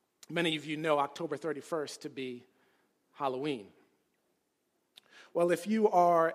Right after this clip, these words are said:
a, uh, church historian, you like church history and have a bent to church history, you know that October thirty-first is actually better known as Reformation Day.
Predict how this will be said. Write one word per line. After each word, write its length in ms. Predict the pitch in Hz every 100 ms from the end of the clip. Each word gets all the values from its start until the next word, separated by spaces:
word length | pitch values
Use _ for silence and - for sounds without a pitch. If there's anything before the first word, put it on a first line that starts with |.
| 170
a, 420 | 160 151 143 147 -
uh, 220 | 139 139
church 340 | - 190 160
historian, 800 | - - - 220 214 143 131 214 - _ _ _ _ _ _ _
you 160 | 139 156
like 380 | 147 160 156 -
church 280 | 180 151 -
history 400 | 190 - 147 143
and 80 |
have 200 | 131 143
a 40 | 127
bent 380 | 110 160 156 -
to 80 |
church 240 | 147 151 -
history, 380 | 196 - 214 143
you 140 | 180
know 180 | 175 147
that 160 | 139
October 520 | 135 - 202 156 139 - - - _ _
thirty-first 1120 | 185 170 143 - 220 175 147 - - - - _ _ _ _ _
is 440 | - 139 127 - - _
actually 420 | 170 - 160 147
better 340 | 131 214 208 156
known 420 | 135 131 127 143
as 640 | - 131 123 135 - - - _ _ _ _
Reformation 760 | 147 - 151 175 170 - 120 110
Day. 260 | 107 90